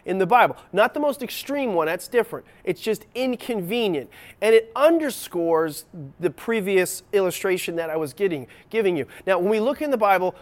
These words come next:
what happens is a lot of times we just read over it because we weren't raised in Jewish traditions and customs, so we don't even see it. So I want to unpack something for you.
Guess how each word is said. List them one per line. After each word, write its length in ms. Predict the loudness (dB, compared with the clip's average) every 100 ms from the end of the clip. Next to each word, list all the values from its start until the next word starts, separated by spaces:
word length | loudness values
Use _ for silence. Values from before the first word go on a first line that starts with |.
| -8
what 120 | -6
happens 300 | -4 -4 -6
is 80 | -6
a 60 | -4
lot 120 | -4
of 60 | -4
times 240 | -6 -6
we 140 | -4
just 200 | -4 -4
read 200 | -6 -6
over 340 | 0 2 2 -2
it 80 | -6
because 320 | -10 -10 -8
we 140 | -4
weren't 200 | -4 -4
raised 360 | -2 -2 -2 -6
in 80 | -6
Jewish 240 | -4 -6
traditions 480 | -8 -10 -8 -10 -12
and 100 | -8
customs, 500 | -6 -6 -6 -8 -8 -18 -20
so 220 | -6 -2
we 100 | 0
don't 200 | 0 -2
even 180 | -4 -6
see 220 | -8 -6
it. 80 | -4
So 100 | -4
I 80 | -4
want 140 | -4
to 80 | -4
unpack 580 | -8 -8 -2 0 0 -6 -20 -16
something 460 | -2 -2 -2 -8
for 260 | -2 4 4
you. 140 | 4